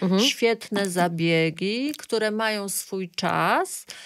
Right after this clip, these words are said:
Speaker 2: Po czym po dwóch latach na przykład okazuje się, że one zupełnie nie działały.
Speaker 1: <laughs>
Speaker 2: <laughs> W związku z czym, e,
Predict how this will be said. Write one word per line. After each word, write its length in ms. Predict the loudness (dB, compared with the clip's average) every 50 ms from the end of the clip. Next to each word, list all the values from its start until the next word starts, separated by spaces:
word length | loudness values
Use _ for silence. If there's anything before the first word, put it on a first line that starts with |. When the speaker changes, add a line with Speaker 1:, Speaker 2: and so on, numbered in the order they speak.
| -20 -20 -20 _ _ 0
Speaker 2:
Po 100 | 0 0
czym 360 | 0 0 0 0 0 -2 -2
po 340 | 0 2 4 4 4 4 2
dwóch 360 | 0 -2 -2 -2 -2 -2 0
latach 420 | 2 2 2 2 2 -2 -2 -2
na 120 | -2 -4 -4
przykład 720 | -4 -4 -4 -4 -6 -6 _ -2 0 0 0 -2 -2 -4
okazuje 680 | -6 -6 -4 -4 -6 -6 -6 -6 -6 -4 -4 -4 -4
się, 260 | -4 -6 -4 -4 -6 -6
że 140 | -4 -4
one 220 | -4 -4 -4 -4 -4
zupełnie 580 | -6 -6 -2 0 2 2 2 2 0 -2 -2
nie 180 | -2 -2 -2 -2
działały. 680 | 0 0 0 2 2 2 2 2 2 2 2 2 2 2 4 6 6 6 4 2 0 -2 0 0 2
Speaker 1:
<laughs> 480 | 0 0 0 0 -2 0 0 0 0
Speaker 2:
<laughs> 540 | 0 -2 -4 -4 -4 -6 -10 -10 -10 -10 -10
W 40 | -8 -4
związku 560 | 2 4 4 6 4 4 2 0 0 0 0
z 120 | 0 -2 -4
czym, 440 | -2 -2 0 0 0 0 -2 -2
e, 40 | -2